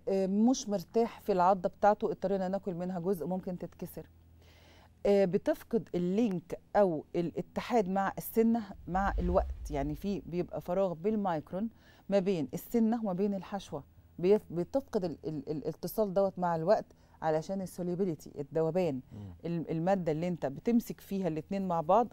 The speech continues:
Speaker 1: قابلة للذوبان، هي قابلة للذوبان، بس بتاخد سنين.
Speaker 2: مم.
Speaker 1: يبقى انت عندك سنين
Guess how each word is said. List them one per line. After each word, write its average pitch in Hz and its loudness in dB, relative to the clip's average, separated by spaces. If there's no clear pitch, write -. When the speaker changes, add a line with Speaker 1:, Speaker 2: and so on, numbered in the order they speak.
Speaker 1:
قابلة 185 2
للذوبان، 156 -2
هي 214 4
قابلة 175 4
للذوبان، 160 -4
بس 196 -2
بتاخد 190 -6
سنين. 147 -8
Speaker 2:
مم. 95 -14
Speaker 1:
يبقى 175 2
انت 226 2
عندك 170 -6
سنين 196 -2